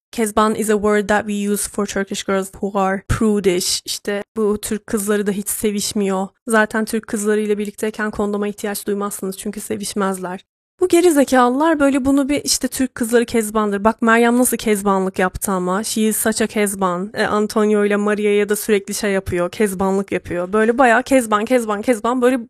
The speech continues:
uyuz olduğum bir kelimeydi zaten. İyice trigger olmuştum <laughs> tamam mı? Düşünün Türk kızlarını kötüleyerek yabancı kızlara şey yapmaya çalışıyorlar. "Bakın siz harikasınız ama Turkish girls are so kezban. Do you need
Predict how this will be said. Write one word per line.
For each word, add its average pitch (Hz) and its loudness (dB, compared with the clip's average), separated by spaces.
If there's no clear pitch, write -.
uyuz 294 6
olduğum 233 2
bir 226 -6
kelimeydi 220 -2
zaten. 202 -2
İyice 226 -2
trigger 208 2
olmuştum - 0
<laughs> - -12
tamam 240 2
mı? 214 -4
Düşünün 254 2
Türk 277 0
kızlarını 269 2
kötüleyerek 277 0
yabancı 233 4
kızlara 254 0
şey 247 0
yapmaya 190 0
çalışıyorlar. 196 -4
"Bakın 208 -2
siz - -10
harikasınız 214 -2
ama 220 0
Turkish 220 0
girls 214 2
are 202 2
so 214 -2
kezban. 208 -2
Do 226 2
you 226 6
need 226 2